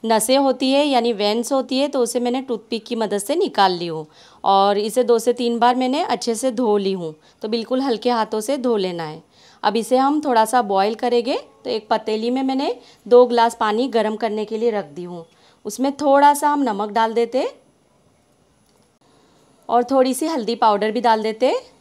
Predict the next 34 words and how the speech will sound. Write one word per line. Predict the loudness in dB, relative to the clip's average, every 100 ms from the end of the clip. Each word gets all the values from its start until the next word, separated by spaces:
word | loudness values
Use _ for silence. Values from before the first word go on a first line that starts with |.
| -2
कलर | 0 0
के | -4 -8
लिए। | -8 -12 -12 _ _ _ _ _ _ _ _ _ _ _ _ _ _ _ _ -20 -16 -16 -16 -18 -18 -18 -20 -20 -20 -20 -20 -20 -14 -2
पानी | 0 2 4
देखिए | 4 4
अच्छी | -2 -2 0
तरह | 2 4
से | 2 0
गर्म | 0 -2 0
हो | -2
गया | 0 0
है। | 0 -6 -10 _ _ _ _ _ -20 _ _ _ -20 _ _ -2
अब | 0 0
इसमें | -2 0 0 0 0
भेजा | 0 2 2
डाल | 2 -2
देंगे। | -4 -10 -12 -16 _ _ _ _ -8
तो |
भेजा | 0 2 6 4
देखिए | 4 -2 -2
बहुत | 0 0 0
नाजुक | 0 0 -2 -2
होता | -2 2
है | 4 2
तो | -2
इसे | -4 -2
ज़्यादा | 0 2 2 0
हिलाना | -2 -2 -2 -2
नहीं | -2 -2
वरना | -2 -2 -2
टूट | -4 -6
भी | -8 -10
सकता | -8 -8 -4
है। | -2 -2